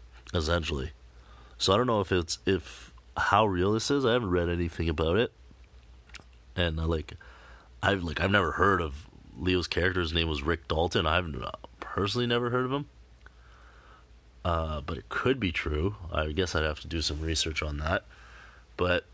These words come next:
all in all, it was an interesting movie. Like I said, very slow-paced, but movies like that, you have to sit there and just respect the writing and respect the acting, and it, both were very good.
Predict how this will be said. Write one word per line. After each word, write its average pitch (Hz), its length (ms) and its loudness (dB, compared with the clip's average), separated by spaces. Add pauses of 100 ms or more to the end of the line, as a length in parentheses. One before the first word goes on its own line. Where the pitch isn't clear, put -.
(540)
all 127 180 4
in 139 60 2
all, 117 380 2 (180)
it - 60 -2
was 98 240 0
an 95 120 -4
interesting 123 560 -2
movie. 85 460 0 (760)
Like 101 140 4
I 120 40 2
said, 92 260 2
very 95 380 2
slow-paced, 87 960 0 (280)
but 85 360 4 (1000)
movies 120 380 0
like 113 140 0
that, 98 180 4
you 95 80 2
have 95 120 2
to - 80 -2
sit 95 240 0
there 107 100 2
and 87 80 -2
just 85 180 -2
respect - 680 0 (340)
the 87 140 2
writing 71 480 0
and 65 100 -8
respect 78 380 0
the 73 160 -6
acting, 73 480 0 (760)
and 82 400 0
it, 80 340 -4
both 95 300 2
were 85 80 0
very 80 340 2
good. 78 340 -4